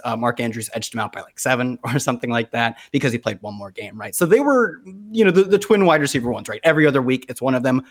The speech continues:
Mark Andrews is much more efficient. He was incredible last year. And I don't think Rashad Bateman fits the same type of role that Marquise Brown plays. So I'm not saying that I think Marquise, uh, that, uh, that, uh, Bateman leads the team in targets, right? But I,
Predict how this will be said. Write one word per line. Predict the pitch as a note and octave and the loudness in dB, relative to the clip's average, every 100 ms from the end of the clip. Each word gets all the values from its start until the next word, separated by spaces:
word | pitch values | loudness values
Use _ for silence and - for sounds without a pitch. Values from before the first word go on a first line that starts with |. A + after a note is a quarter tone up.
| _ | _
Mark | - F3+ | -2 2
Andrews | E3+ C3 | 2 2
is | A#2+ | -2
much | A#2+ A#2 | -2 -4
more | G#2+ | -10
efficient. | A2 - - _ | -14 -16 -18 _
He | |
was | A#2 A2 _ _ _ | -14 -14 _ _ _
incredible | C#3 - D3 A#2 G#2+ | -2 0 0 0 -2
last | G#2 G#2 - | -6 -8 -6
year. | A2+ G#2+ - - - | -4 -4 -8 -8 2
And | C4 A#3+ - | 4 4 2
I | G#3 | 2
don't | A3 - A3+ A3 | 2 4 2 4
think | G3 F#3 F3+ - | 2 2 -2 -2
Rashad | E3 F3 D#3+ C#3+ | 0 4 4 4
Bateman | D3 C#3 C3+ B2+ C3 - | 2 4 4 2 0 0
fits | D#3 D3+ | 0 0
the | - | -6
same | C3+ C#3+ B2 | -2 0 0
type | C3 A#2 | -4 -8
of | A2 | 0
role | F3 E3+ | 2 2
that | D3+ | 2
Marquise | D3+ D3 C#3+ | 2 2 -2
Brown | - C#3+ C3+ | 0 0 2
plays. | C#3+ C3 - - _ | 2 0 -4 -20 _
So | - | 2
I'm | F#3+ | 4
not | G3 D#3+ | 4 2
saying | E3+ D3 C3+ | 2 2 2
that | C3+ | 0
I | C3 | 0
think | C3 C3+ | -2 -2
Marquise, | B2+ A#2+ - A#2+ - | -2 -2 -4 -8 -4
uh, | B2+ A2 | 0 0
that, | A2 A2+ | 0 -2
uh, | A2+ A2 A2 A2+ _ _ - | -2 -2 -4 -12 _ _ -12
that, | A#2 | -10
uh, | A2 A2 | -10 -4
Bateman | D#3 C3 B2 | -2 -2 -2
leads | B2 A#2+ - | -2 -4 -6
the | A2 | -16
team | - G2 _ | -16 -16 _
in | A2+ | -20
targets, | - G#2+ G2 | -14 -14 -8
right? | - C3 | -6 -2
But | E3+ | -4
I, | - | -6